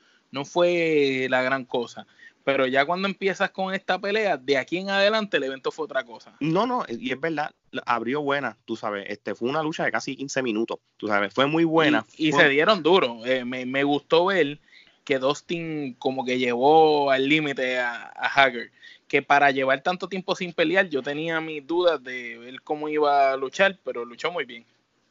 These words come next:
Speaker 2: No, y, y, y realmente, pues, cuando yo veo luchadores como Jack Hager, me da la esperanza de que en un futuro cercano estos luchadores que hemos hablado en diferentes episodios, pues, puedan regre-, puedan regresar a, a una empresa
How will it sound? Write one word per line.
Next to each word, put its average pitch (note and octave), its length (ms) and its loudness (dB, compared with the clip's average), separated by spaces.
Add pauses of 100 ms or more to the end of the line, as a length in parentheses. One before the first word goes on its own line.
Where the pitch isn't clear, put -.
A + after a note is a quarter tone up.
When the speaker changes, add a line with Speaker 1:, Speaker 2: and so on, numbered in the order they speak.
(480)
Speaker 2:
No, F#3 340 2
y, B2+ 120 -6
y, B2+ 320 -2
y C3 40 -2
realmente, D#3 540 -2
pues, B2+ 200 0
cuando A#2 360 0
yo A2+ 140 2 (180)
veo D3 260 -2
luchadores D3 460 -4
como C3 240 -6
Jack B2 280 -4
Hager, A#2+ 400 0 (280)
me G#2+ 160 -2
da G2+ 100 2
la A#2+ 60 -2
esperanza B2 440 -2
de G#2+ 120 -6
que G2+ 100 -14
en G2+ 60 -10
un G#2 140 -10
futuro A#2 420 -2
cercano A2 600 0 (280)
estos A#2+ 320 -4 (100)
luchadores A#2+ 540 2
que A#2 120 -8
hemos A#2 240 -6
hablado A#2 300 0
en A2+ 80 -6
diferentes A2 520 -8
episodios, A2+ 600 -2 (240)
pues, G2 160 -8
puedan A2+ 640 0
regre-, G#2 400 -6 (140)
puedan G#2 240 2
regresar A2+ 760 0
a, G#2+ 200 2
a G2 220 -6
una G#2 180 -8
empresa A2+ 840 -4